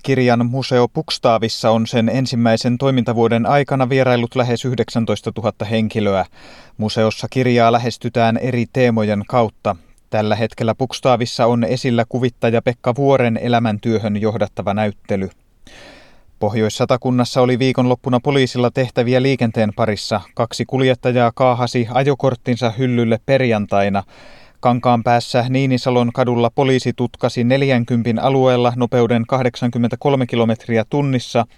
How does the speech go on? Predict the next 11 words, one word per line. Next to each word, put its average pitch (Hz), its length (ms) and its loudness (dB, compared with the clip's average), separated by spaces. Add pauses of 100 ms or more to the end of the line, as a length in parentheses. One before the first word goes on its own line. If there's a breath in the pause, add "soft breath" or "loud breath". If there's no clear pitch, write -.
(300 soft breath)
ja 117 180 2
Pomarkussa 135 720 0
valtatiellä 120 500 0
kaksikymmentäkolme 120 1080 0
kuudenkympin 123 680 -2
alueella 123 560 2
nopeuden 113 460 0
satakymmenen 117 720 -2
kilometriä 98 640 -4
tunnissa. 104 580 -4 (960 loud breath)
Lauantai-iltana 117 1000 2